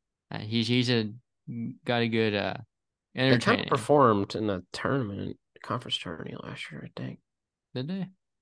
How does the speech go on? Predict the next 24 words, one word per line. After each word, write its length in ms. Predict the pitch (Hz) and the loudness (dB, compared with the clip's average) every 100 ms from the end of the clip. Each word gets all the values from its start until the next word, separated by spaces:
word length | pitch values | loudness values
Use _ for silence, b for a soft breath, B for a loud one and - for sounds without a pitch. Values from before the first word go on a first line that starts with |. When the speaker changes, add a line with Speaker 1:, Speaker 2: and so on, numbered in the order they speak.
| _ - | _ -12
Speaker 1:
I 20 | |
don't 160 | - - | -8 -8
remember. 460 | 50 - - 107 107 _ | -8 -8 -8 -8 -12 _
But 80 | 120 | 0
Speaker 2:
Maybe 100 | 117 | 2
Speaker 1:
then 180 | 123 120 | 2 2
they 120 | 117 | 2
Speaker 2:
not. 20 | 113 | 4
Speaker 1:
actually 300 | 107 - 95 | 2 2 0
had 100 | 95 - _ _ | -2 -10 _ _
some 140 | 98 | -8
guys 240 | 95 - - | -6 -8 -8
last 280 | - - - | -12 -12 -10
year. 220 | 120 120 - | -8 -8 -4
Speaker 2:
But, 200 | 110 92 - | -2 -2 -6
yeah, 220 | 87 - | -8 -2
they 120 | 135 | 2
Speaker 1:
Yeah. 260 | 127 123 120 | 2 2 0
Speaker 2:
did 60 | |
have 120 | 120 - | -2 -10
talent, 480 | - - - - | -14 -14 -14 -6
so. 220 | - - - | -4 -4 0
Speaker 1:
Dimitri 480 | 123 127 131 135 | 6 6 6 4
Moss, 600 | 117 107 101 107 117 - | 6 6 4 4 2 -2